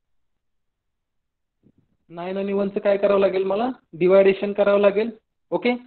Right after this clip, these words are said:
so नाईन आणि वन सेपरेट केलं मी. आता नाईन आणि वनला मर्ज करा. मर्ज करताना मला काय करावं लागेल? सॉर्ट करावं लागेल अगोदर.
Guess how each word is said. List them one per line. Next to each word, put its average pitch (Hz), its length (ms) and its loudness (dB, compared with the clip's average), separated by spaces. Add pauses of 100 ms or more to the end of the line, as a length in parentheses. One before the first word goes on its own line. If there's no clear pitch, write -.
(540)
so 190 60 -2
नाईन 202 320 0
आणि 220 140 0
वन 214 320 0
सेपरेट 208 680 -2
केलं 208 200 2
मी. 226 160 -4 (320)
आता 175 160 0
नाईन 202 380 -2
आणि 233 160 -2
वनला 226 340 0
मर्ज 214 420 -2
करा. 226 220 0 (200)
मर्ज 208 400 -4
करताना 233 340 -4
मला 226 200 -4
काय 226 180 -2
करावं 220 240 -4
लागेल? 240 320 -6
सॉर्ट 196 320 0
करावं 190 280 -2
लागेल 165 280 -2
अगोदर. 127 340 -6